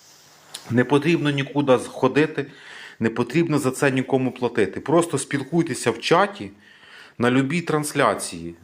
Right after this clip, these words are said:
задавайте гарні, хороші запитання, е, не будьте злими в першу чергу, і на вас будуть підписуватись самі. Це я вам гарантію даю.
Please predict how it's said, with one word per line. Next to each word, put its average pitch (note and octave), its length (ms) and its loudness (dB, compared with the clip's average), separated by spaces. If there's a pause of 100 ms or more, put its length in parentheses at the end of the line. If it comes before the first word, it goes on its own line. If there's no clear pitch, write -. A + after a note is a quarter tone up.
задавайте C#3+ 1000 2
гарні, C#3+ 420 0
хороші C3+ 440 2
запитання, A2 720 -2 (720)
е, G#2+ 240 2
не B2 200 2
будьте D#3 380 0
злими C3+ 560 4
в C3 100 -8
першу C3+ 320 0
чергу, C#3+ 560 0 (640)
і D#3 520 -2
на D#3 100 4
вас E3+ 260 4
будуть E3 280 -4
підписуватись D#3+ 720 -2
самі. C3+ 400 -4 (2250)
Це C3 220 2
я B2+ 100 2
вам B2+ 180 -4
гарантію G#2+ 540 -2
даю. F2+ 340 -4